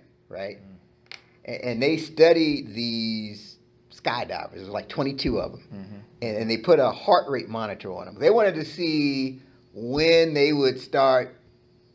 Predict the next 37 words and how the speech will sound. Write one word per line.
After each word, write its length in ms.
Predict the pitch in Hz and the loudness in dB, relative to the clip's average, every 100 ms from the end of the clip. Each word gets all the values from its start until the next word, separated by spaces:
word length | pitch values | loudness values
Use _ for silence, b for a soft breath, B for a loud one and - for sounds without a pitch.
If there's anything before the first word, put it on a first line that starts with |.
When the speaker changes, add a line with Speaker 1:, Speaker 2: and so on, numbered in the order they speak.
| _ | _
Speaker 1:
feeling 300 | 156 135 113 | 0 0 0
afraid, 600 | 104 135 123 104 87 - | -6 -2 0 -2 -6 -14
when 120 | - 117 | -10 -4
they 60 | |
were 60 | 110 | -2
about 160 | 113 | -2
to 80 | 95 | -4
jump 260 | - 117 104 | -6 -4 -2
out 120 | 107 | -2
of 100 | 98 | -2
an 60 | 95 | -4
airplane. 400 | 95 - 101 - | -6 -8 -12 -4
At 160 | 127 - | -4 0
what 300 | 123 147 - | 0 0 0
point 300 | 147 117 - - 123 | 0 0 -4 -14 -6
Speaker 2:
<laughs> 140 | 147 113 | -4 0
Speaker 1:
would 120 | 110 | 0
they 120 | 110 | -2
start 260 | - 117 - | 0 0 0
feeling 240 | 120 104 | -2 -2
afraid? 440 | 92 117 95 90 - 113 | -4 -6 -6 -8 -14 -16
Speaker 2:
Mm. 160 | 107 104 - _ _ _ | -16 -16 -20 _ _ _
Speaker 1:
Right? 220 | 104 92 | -4 -2
I, 120 | 104 104 | -2 0
I 180 | 113 | 2
would 180 | 123 113 | 2 0
be, 220 | 110 113 - | -4 -6 -4
I'm, 160 | 131 147 | -2 0
I'm 200 | - 185 | 4 4
afraid 300 | 147 165 143 | 6 4 4
just 140 | 143 185 | 2 4
thinking 200 | 185 131 | 4 4
about 260 | 113 107 | 0 -2
the 60 | 110 | 2
Speaker 2:
Yes. 180 | 120 120 | 4 4
Speaker 1:
idea 340 | 127 117 110 | 4 2 0
of 100 | 104 | -4